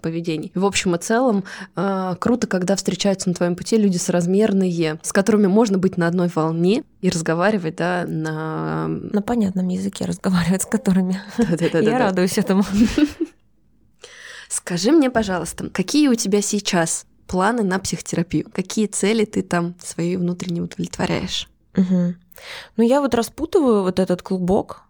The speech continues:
Speaker 2: наверное, который замотался за всю мою жизнь и весь мой опыт, и сейчас так хорошо идет, что я не собираюсь пока что останавливаться.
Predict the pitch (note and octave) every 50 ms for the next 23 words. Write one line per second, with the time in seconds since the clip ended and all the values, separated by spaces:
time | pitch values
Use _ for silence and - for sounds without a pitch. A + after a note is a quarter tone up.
0 | _ - F#3 F3+ E3 E3 E3 D#3+ D#3 D#3 D3+ D#3+ - E3 - - E3+ E3 E3 D#3+
1 | E3 E3+ E3+ E3+ E3+ E3+ - E3 D#3 D#3+ - D#3+ D#3 - D#3+ - - - E3 D#3+
2 | D#3 D#3 D#3 D3+ D#3 D#3 D#3 D#3 D#3 D#3 D#3 D#3 D#3 D3+ D3+ - D#3+ D#3 D#3 D#3
3 | F3+ B3+ D4 - A3 - - _ _ _ - - - - - - - _ - E3+
4 | E3 - D#3+ - E3+ E3+ D#3+ - - D#3 - - - E3+ D#3+ D#3+ - - E3 D#3+
5 | E3 E3+ G3 B3 C#4+ C#4+ - - - _ _ _ _ - - - - F3+ E3+ E3+
6 | F3 F3+ F3 F3 F3 F3 F3+ F3+ G3 - _ _ _ _ _ _ _ _ _ _
7 | - G3 F#3 F#3+ F#3 G3 F#3+ - - G3+ G#3 F#3+ E3+ D#3+ - - - - - E3+
8 | - - E3+ - - E3+ F#3 F#3+ F3+ F#3 F3 F3+ D#3+ - - - F#3+ F#3+